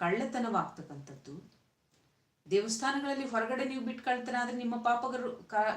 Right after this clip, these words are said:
ಕ-, ಒಂದು ಕಳೆಯುತ್ತಂತ, ಕಂಟಕ ಕಳೆಯುತ್ತಂತ. ಯಾರ್ ಚಪ್ಪಲಿನ ಹೊತ್ಕೊಂಡು ಹೋಗ್ತಾರೆ ಅವರಿಗೆ ನಿಮ್ದು ಯಾವ್ದಾದ್ರು ದೋಷ ಇದ್ರೆ ಅದನ್ನೂ ಅವ್ರ ಜೊತೆಗೆ ತಗೊಂಡು ಹೋಗ್ತಾರೆ, ಅದಕ್ಕೇನು ವ್ಯಥೆ ಪಡ್ಬೇಡಿ.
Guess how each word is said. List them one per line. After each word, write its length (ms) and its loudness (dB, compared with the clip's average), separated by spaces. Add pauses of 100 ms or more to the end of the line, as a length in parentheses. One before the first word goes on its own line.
(140)
ಕ-, 120 0 (140)
ಒಂದು 240 0
ಕಳೆಯುತ್ತಂತ, 600 0 (220)
ಕಂಟಕ 300 -2 (140)
ಕಳೆಯುತ್ತಂತ. 440 -6 (1300)
ಯಾರ್ 300 2
ಚಪ್ಪಲಿನ 560 2
ಹೊತ್ಕೊಂಡು 380 -2
ಹೋಗ್ತಾರೆ 440 2 (240)
ಅವರಿಗೆ 280 0 (140)
ನಿಮ್ದು 260 -2
ಯಾವ್ದಾದ್ರು 340 0 (100)
ದೋಷ 200 0 (100)
ಇದ್ರೆ 220 2
ಅದನ್ನೂ 340 2
ಅವ್ರ 180 2
ಜೊತೆಗೆ 280 -4
ತಗೊಂಡು 260 0
ಹೋಗ್ತಾರೆ, 340 -10 (500)
ಅದಕ್ಕೇನು 400 -4
ವ್ಯಥೆ 280 -2
ಪಡ್ಬೇಡಿ. 340 -6